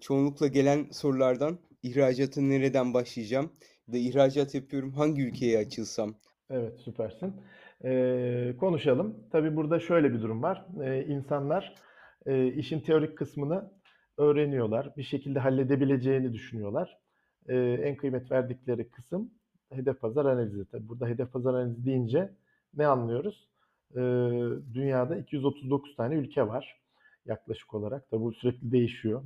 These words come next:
Speaker 2: Ülkeler birleşiyor, parçalanıyor, dağılıyor. Ee, Birleşmiş Milletler tarafından en son iki yüz otuz dokuzdu. Şimdi acaba hangisine ben, e,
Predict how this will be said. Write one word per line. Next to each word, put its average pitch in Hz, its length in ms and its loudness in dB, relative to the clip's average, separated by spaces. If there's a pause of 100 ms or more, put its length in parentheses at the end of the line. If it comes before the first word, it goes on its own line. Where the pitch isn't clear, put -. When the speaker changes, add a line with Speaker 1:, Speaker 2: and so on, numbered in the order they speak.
Speaker 2:
Ülkeler 113 440 0
birleşiyor, 107 540 -2 (100)
parçalanıyor, 107 680 -2
dağılıyor. 107 500 -2 (680)
Ee, 113 360 0
Birleşmiş 117 680 -2
Milletler 120 400 2
tarafından 120 340 2
en 127 120 4
son 151 260 2
iki - 200 -4
yüz 127 100 4
otuz 127 260 2
dokuzdu. 127 520 -2 (540)
Şimdi 139 220 2
acaba 156 360 8
hangisine 160 520 6
ben, 104 260 -4 (280)
e, 113 80 -2